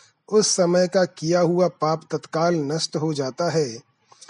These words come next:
इति श्रीमद्देवी भागवते महापुराणे अष्टादश सहस्रयां संहितायाम् अष्टम स्कंधे ध्रुव मंडल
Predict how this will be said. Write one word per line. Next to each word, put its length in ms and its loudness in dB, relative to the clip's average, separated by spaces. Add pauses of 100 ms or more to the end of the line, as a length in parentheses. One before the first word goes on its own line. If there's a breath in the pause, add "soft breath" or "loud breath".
(420 loud breath)
इति 320 0
श्रीमद्देवी 840 0
भागवते 580 -2
महापुराणे 720 -2 (100)
अष्टादश 560 -4
सहस्रयां 840 -4
संहितायाम् 880 -4
अष्टम 380 -4
स्कंधे 680 -4 (840 loud breath)
ध्रुव 360 0
मंडल 720 2